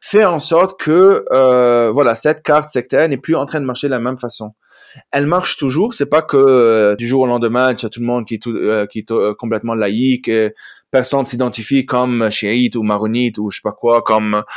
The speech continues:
comme identité primaire, c'est pas ça. C'est plutôt que, voilà, il y a une certaine façon de faire les choses qui n'est plus en train de marcher. Et donc ça, ça nous a, ça nous a donné une sorte d'opportunité.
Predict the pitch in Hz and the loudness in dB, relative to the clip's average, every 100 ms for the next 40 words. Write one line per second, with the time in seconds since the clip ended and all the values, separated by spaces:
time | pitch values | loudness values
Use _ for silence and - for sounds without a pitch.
0 | - - 135 123 123 117 117 127 - 123 | -16 -6 -4 -2 -2 -4 -2 0 0 -4
1 | 123 165 160 127 113 110 175 220 _ - | -2 -2 -2 -6 -6 -2 -2 -2 _ -20
2 | 151 - - 131 151 147 175 196 196 156 | -20 -16 -8 -6 -4 0 4 4 4 4
3 | 190 190 _ _ - 120 139 120 123 143 | 2 0 _ _ -6 2 4 4 2 0
4 | 139 147 151 170 165 - 135 143 156 127 | -4 -4 0 0 -2 -4 -4 -2 -2 0
5 | 139 139 120 - 170 208 - - - - | 0 0 0 0 -2 -2 -8 -20 -20 -12
6 | 143 135 170 165 151 160 143 131 - - | -6 -4 -2 -2 -2 -2 -2 -4 -6 -8
7 | 113 _ _ - - - 123 135 139 - | -10 _ _ -20 -20 -4 -2 -2 -4 2
8 | 190 214 170 151 139 147 143 - 147 139 | 4 4 2 0 4 4 2 -2 -4 -2
9 | 135 123 135 139 135 - 123 139 135 147 | -2 2 4 4 2 -2 -2 0 2 2
10 | 165 143 - 135 127 127 117 - 120 113 | 0 -2 -2 -2 -2 -4 -8 -6 -6 -4
11 | 143 | -4